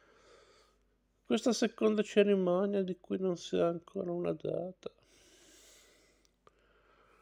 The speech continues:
viene organizzata proprio in questi giorni. Non parteciperà a nessuna delle due incoronazioni. Questo ormai lo sappiamo,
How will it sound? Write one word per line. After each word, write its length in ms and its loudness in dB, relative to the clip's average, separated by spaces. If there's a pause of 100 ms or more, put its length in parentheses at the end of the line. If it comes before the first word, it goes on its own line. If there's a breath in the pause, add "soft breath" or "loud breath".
(3250 loud breath)
viene 320 0
organizzata 840 2
proprio 320 -4
in 40 -4
questi 320 -6
giorni. 540 -4 (600 soft breath)
Non 280 -2
parteciperà 580 2
a 40 2
nessuna 340 -2
delle 220 -2
due 120 -4
incoronazioni. 1040 -8 (1000 soft breath)
Questo 340 -2
ormai 360 4
lo 60 -2
sappiamo, 840 -6